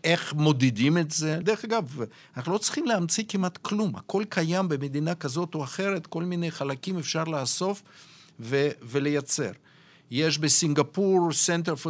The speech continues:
Strategic Futures. ארגון מדהים, שהוא יושב ומסתכל קדימה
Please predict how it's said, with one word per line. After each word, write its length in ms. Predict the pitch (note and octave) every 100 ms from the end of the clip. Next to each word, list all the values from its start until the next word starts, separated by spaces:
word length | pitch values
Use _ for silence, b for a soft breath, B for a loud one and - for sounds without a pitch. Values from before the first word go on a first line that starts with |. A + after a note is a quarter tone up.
| C#3+
Strategic 440 | D3+ C3 D3 C3+ C#3
Futures. 640 | C#3 G#2 - - - - _ _ _ _ _ _ _ -
ארגון 340 | A3+ G#3+ B3+ A3+
מדהים, 300 | F#3 D3 F2 - _ _ _
שהוא 400 | - - G3 A3
יושב 480 | G#3 E3 - A#3 B3 F#3+
ומסתכל 720 | F#3+ D#3+ - E3+ - G3+ G#3+
קדימה 680 | - D#3 C#3+ G#3+ A3+ B3